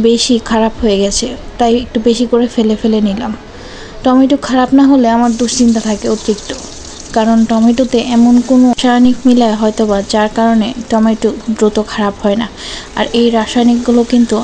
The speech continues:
আমাদের শরীরের জন্য অনেক ক্ষতিকর। এই জন্য টমেটো যখন নষ্ট হয় না সহজে, পনেরো বিশ দিন গেল,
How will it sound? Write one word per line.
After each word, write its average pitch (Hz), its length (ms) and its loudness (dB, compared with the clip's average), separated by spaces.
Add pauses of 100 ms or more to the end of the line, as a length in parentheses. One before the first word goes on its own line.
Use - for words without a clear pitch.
আমাদের 220 340 2
শরীরের 226 380 2
জন্য 214 140 0 (140)
অনেক 214 240 0 (100)
ক্ষতিকর। 214 440 -4 (580)
এই 233 100 0
জন্য 254 160 4 (140)
টমেটো 233 320 0 (100)
যখন 240 280 2 (340)
নষ্ট 220 240 0 (120)
হয় 254 200 4
না 214 60 2 (140)
সহজে, 226 420 2 (300)
পনেরো 240 340 4
বিশ 247 120 4 (100)
দিন 247 120 4 (120)
গেল, 220 140 2